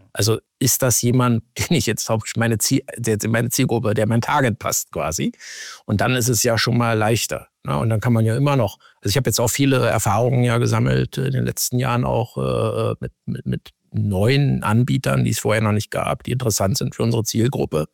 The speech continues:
Und da sind viele auch noch nicht so weit, die haben das Geld nicht und so weiter. Da kann man dann auch, äh, später nochmal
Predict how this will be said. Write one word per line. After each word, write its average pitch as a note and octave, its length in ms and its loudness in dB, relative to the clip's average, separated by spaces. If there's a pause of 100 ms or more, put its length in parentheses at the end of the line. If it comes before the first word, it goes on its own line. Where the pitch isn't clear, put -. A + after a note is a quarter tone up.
Und A#2+ 140 2
da A#2 80 6
sind A#2+ 180 4
viele C#3 240 4
auch - 120 0
noch B2 100 6
nicht A#2 140 4
so A2 140 2
weit, A2 180 0
die A2 40 2
haben A2 80 2
das A#2 140 0
Geld G#2 260 2
nicht G#2+ 180 2
und G#2+ 100 2
so G2+ 120 0
weiter. G#2+ 280 2
Da G#2+ 100 -2
kann C3+ 140 -2
man D3 140 2
dann D3 140 2
auch, C3+ 640 0
äh, C#3 40 -2
später D#3 300 -2
nochmal G2+ 420 0